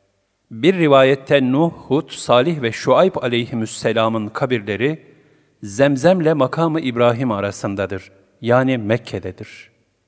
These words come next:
Semud kavmi. Semud kavmi,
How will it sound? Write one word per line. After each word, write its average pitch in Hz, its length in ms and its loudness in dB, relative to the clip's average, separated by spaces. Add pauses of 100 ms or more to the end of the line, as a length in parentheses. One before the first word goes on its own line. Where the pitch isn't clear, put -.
(1200)
Semud 147 500 -2
kavmi. 92 400 -4 (1300)
Semud 175 460 2
kavmi, 143 520 4